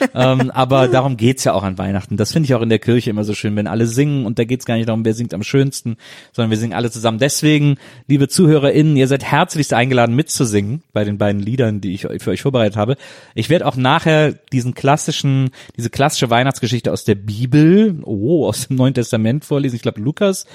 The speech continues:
Speaker 1: äh, Evangelium ist das. Ähm, also es begab sich aber zu der Zeit, dieses, also eigentlich ja der Grund, warum wir diesen ganzen Quatsch hier, nämlich Weihnachten,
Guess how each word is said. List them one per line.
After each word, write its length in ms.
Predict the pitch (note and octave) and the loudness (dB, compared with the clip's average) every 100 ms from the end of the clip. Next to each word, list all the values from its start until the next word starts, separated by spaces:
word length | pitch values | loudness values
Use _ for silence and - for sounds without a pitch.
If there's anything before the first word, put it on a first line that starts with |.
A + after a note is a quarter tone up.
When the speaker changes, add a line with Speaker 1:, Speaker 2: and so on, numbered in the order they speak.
| - - - | -20 -20 -4
Speaker 1:
äh, 200 | C#3+ C3+ | 0 2
Evangelium 420 | C3+ D3+ D3+ D#3 | 2 2 2 2
ist 160 | D3+ - | 0 0
das. 220 | F3 F3+ - - C3+ A2+ | 0 -2 -12 -20 -18 -2
Ähm, 260 | B2 B2 A#2+ | 0 0 0
also 320 | G#2+ A2+ A2+ | 0 2 4
es 180 | A2 - | 2 0
begab 340 | G#2 A2 A#2 | 0 2 2
sich 120 | A#2+ | 0
aber 140 | A2+ G#2 | 0 0
zu 100 | G#2+ | 0
der 140 | G2+ | 0
Zeit, 400 | - B2 C3 C3 | 0 2 2 2
dieses, 380 | A#2+ A2+ A2 - A2+ - - | 2 -2 -4 -12 -16 -16 -4
also 320 | B2+ C3+ - | 0 0 2
eigentlich 320 | C3 D3 - | 0 0 0
ja 80 | C3+ | 0
der 220 | A#2 C3+ | 2 0
Grund, 360 | A#2 C#3+ D#3+ C3+ | 2 0 0 0
warum 340 | A#2+ C3 D3 | 0 2 0
wir 100 | C3 | 0
diesen 200 | A#2 A#2 | -2 -4
ganzen 360 | A#2 B2+ C3 - | -4 -4 -8 -10
Quatsch 420 | - A#2+ - - | -2 -2 -2 -6
hier, 200 | B2+ A#2+ | -2 0
nämlich 280 | A2 A2 - | 0 -4 -2
Weihnachten, 400 | G#2+ A#2 - A2 | -2 -2 -4 -8